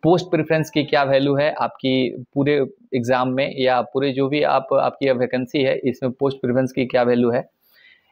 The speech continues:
ये बात अच्छी तरह से वो जानते हैं जो already रेलवे में कार्यरत हैं, या जिनका एक पोस्ट प्रेफरेंस उल्टा पुल्टा देने से कुछ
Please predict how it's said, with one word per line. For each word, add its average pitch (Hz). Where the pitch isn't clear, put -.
ये 135
बात 131
अच्छी 139
तरह 147
से 147
वो 147
जानते 135
हैं 139
जो 131
already 127
रेलवे 127
में 127
कार्यरत 120
हैं, 139
या 117
जिनका 120
एक 139
पोस्ट 135
प्रेफरेंस 139
उल्टा 127
पुल्टा 131
देने 131
से 127
कुछ 127